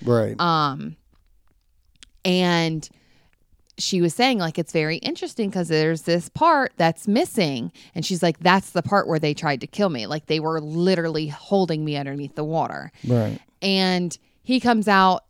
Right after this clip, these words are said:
Speaker 2: I mean, even now, because people have said things now, and he's like, "No, this is why I have footage. Like, I just mess with their mind. Like, I tell them,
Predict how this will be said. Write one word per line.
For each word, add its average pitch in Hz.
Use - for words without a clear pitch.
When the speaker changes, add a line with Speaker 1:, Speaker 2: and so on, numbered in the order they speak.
Speaker 2:
I 190
mean, 175
even 175
now, 170
because 170
people 165
have 156
said 156
things 143
now, 180
and 160
he's 170
like, 151
"No, 202
this 202
is 220
why 190
I -
have 208
footage. 175
Like, 170
I 180
just 214
mess 202
with 196
their 170
mind. 156
Like, 156
I 175
tell 190
them, 147